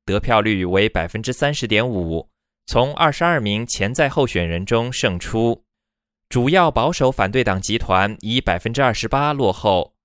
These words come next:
执政的庇隆主义联盟以百分之二十七排名第三。在通胀率高达百分之一百一十六，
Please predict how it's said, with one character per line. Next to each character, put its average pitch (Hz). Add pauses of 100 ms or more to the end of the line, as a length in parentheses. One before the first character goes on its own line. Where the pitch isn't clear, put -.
(300)
执 120
政 143
的 101
庇 165
隆 117
主 90
义 95
联 95
盟 98
以 104
百 85
分 113
之 123
二 117
十 101
七 127
排 87
名 95
第 90
三。 107 (640)
在 123
通 147
胀 143
率 123
高 151
达 113
百 92
分 123
之 143
一 156
百 90
一 120
十 120
六， 127